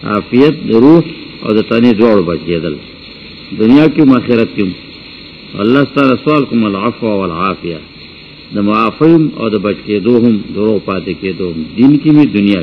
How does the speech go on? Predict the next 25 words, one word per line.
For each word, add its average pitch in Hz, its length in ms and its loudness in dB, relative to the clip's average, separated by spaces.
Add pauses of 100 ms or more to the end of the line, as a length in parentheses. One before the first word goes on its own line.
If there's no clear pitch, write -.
کې 85 140 -10
مې. 76 80 -12 (1700)
دین 139 200 6
مې 156 80 6 (120)
محفوظ 139 320 2 (100)
پاتې 120 280 -2
شي، 117 120 -4 (500)
دنیا 107 300 2
مې 143 120 6 (100)
محفوظه 117 380 2
پاتې 113 360 -2
شي. 117 80 -2
الله 104 260 -2 (200)
ستاسو 101 340 -6
سوال 95 240 -6
لري 85 280 -4
کوم. 73 120 -12 (560)
«و - 40 -10
اهلی 113 420 2
و 95 120 0
مالی»، 92 360 -2 (500)
اللهم 113 400 0
استر 113 300 -4
عوراتي، 110 600 -4
الله 110 260 -2